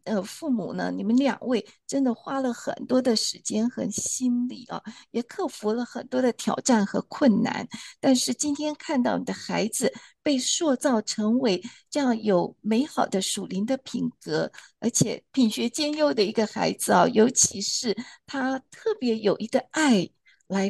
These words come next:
关心社会。那也请爸爸你也来谈一下，从在家教育的经验，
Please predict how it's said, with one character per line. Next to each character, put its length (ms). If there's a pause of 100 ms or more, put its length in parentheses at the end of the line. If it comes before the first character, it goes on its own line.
关 300
心 320
社 380
会。 420 (500)
那 160
也 200
请 300
爸 140
爸 180
你 200
也 120
来 240 (160)
谈 240
一 120
下， 320 (180)
从 340
在 240
家 220
教 260
育 120
的 120
经 340
验， 300